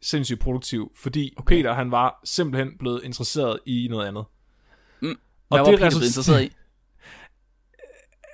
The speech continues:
Speaker 2: Hvad var
Speaker 1: Han-
Speaker 2: Peter blevet interesseret i? Hvad,
Speaker 1: han,
Speaker 2: hvad var
Speaker 1: øhm,
Speaker 2: Du siger det ikke.
Speaker 1: Han vil,
Speaker 2: Du,
Speaker 1: han
Speaker 2: jeg
Speaker 1: vil
Speaker 2: vil
Speaker 1: ma-
Speaker 2: ikke, du siger det ikke.
Speaker 1: Han vil gerne have friteret sin fiskepind.
Speaker 2: Nej.
Speaker 1: Han, han vil gerne, øh, lege med fiskeduserne.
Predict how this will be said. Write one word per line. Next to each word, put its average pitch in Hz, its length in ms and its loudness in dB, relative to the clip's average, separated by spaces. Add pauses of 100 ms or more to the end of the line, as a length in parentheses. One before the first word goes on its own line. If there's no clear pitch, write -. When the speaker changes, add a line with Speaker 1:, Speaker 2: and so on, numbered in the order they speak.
(240)
Speaker 2:
Hvad 147 140 6
var 147 100 4
Speaker 1:
Han- 143 100 2
Speaker 2:
Peter 156 200 4
blevet 123 160 2
interesseret 131 360 2
i? 113 140 -4
Hvad, 143 180 6
Speaker 1:
han, 170 160 4
Speaker 2:
hvad 135 260 4
var 123 160 6
Speaker 1:
øhm, 131 220 -4 (1200)
Speaker 2:
Du 139 60 -6
siger 135 200 4
det 110 60 0
ikke. 113 140 -8 (1120)
Speaker 1:
Han 170 220 2
vil, 151 140 6
Speaker 2:
Du, 165 140 2
Speaker 1:
han 156 180 2
Speaker 2:
jeg 147 80 8
Speaker 1:
vil 151 120 8
Speaker 2:
vil 180 60 8
Speaker 1:
ma- - 100 -6
Speaker 2:
ikke, - 220 -20
du 156 60 0
siger 214 180 6
det 180 80 6
ikke. 110 180 -2 (540)
Speaker 1:
Han 160 120 2
vil 165 80 4
gerne 170 180 4
have 190 60 6
friteret 160 500 2
sin 123 180 -2
fiskepind. - 520 2 (100)
Speaker 2:
Nej. 214 340 4 (960)
Speaker 1:
Han, 180 320 2
han 180 260 2
vil 160 220 4
gerne, 165 500 4
øh, 135 60 2
lege 143 200 4
med 175 100 2
fiskeduserne. 135 800 -2